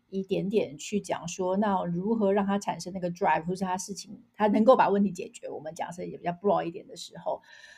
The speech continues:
呃，我自己觉得，呃，从学生上面观察倒还没有这么直观，但是我觉得从我团队上面的观察的时候，有很明显的差别。以前如果我在B C G里面的时候，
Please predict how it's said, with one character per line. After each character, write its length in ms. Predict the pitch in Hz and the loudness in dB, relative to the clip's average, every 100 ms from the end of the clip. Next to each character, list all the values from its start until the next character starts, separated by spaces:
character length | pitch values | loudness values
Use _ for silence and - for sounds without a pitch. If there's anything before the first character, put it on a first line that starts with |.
| - - - | -20 -18 0
呃， 280 | 240 220 214 - | 4 4 2 0
我 320 | 208 214 202 | 0 4 4
自 180 | 180 359 | 4 0
己 160 | 285 180 | 2 0
觉 320 | 165 165 180 | 0 -4 0
得， 500 | 208 190 180 170 170 - | 4 4 2 -2 -4 -2
呃， 580 | 160 147 147 135 - 277 - | -2 0 -2 -6 -8 -14 -10
从 240 | - 240 | 0 2
学 240 | - 240 233 | 2 4 4
生 180 | 294 | 4
上 160 | 302 294 | 2 2
面 200 | 277 233 | 4 4
观 200 | 233 233 | 4 4
察 160 | 233 175 | 2 2
倒 140 | - | 2
还 180 | - 185 | 2 0
没 80 | 220 | 0
有 80 | |
这 140 | 185 208 | 0 0
么 100 | 180 | -2
直 300 | 175 - 170 | -6 -10 -10
观， 440 | 175 170 170 185 - | -4 -2 0 -4 -2
但 160 | 269 | 0
是 80 | 269 | 2
我 160 | 208 180 | 0 0
觉 140 | 190 | -2
得 80 | 202 | 0
从 180 | 202 202 | 0 -2
我 100 | 165 | -2
团 380 | - 160 165 208 | -6 -6 -2 2
队 200 | 277 214 | 2 2
上 180 | 214 | 2
面 100 | 196 | 0
的 80 | 175 | -2
观 240 | 175 180 185 | -4 -4 -6
察 220 | 180 165 | -8 -6
的 60 | |
时 80 | 175 | -6
候， 80 | 170 | -6
有 120 | 160 180 185 175 | -4 -6 -6 -6
很 80 | 180 | -6
明 220 | 180 214 | -4 -4
显 140 | 220 | -6
的 100 | - | -12
差 340 | - - 143 143 | -14 -8 -8 -8
别。 340 | - - 202 _ _ - _ _ _ | -12 -14 -14 _ _ -20 _ _ _
以 120 | 214 175 | -4 -4
前 200 | 196 233 | 0 0
如 260 | 302 269 | 2 2
果 140 | 254 208 | 2 0
我 100 | 143 | 0
在 160 | 185 | -4
B 140 | 185 180 | -6 -10
C 180 | 202 | -10
G 220 | 175 185 180 | -10 -10 -10
里 180 | 170 - | -10 -10
面 200 | 147 139 | -10 -10
的 80 | |
时 260 | - - - | -10 -14 -14
候， 320 | - - - | -6 -6 -6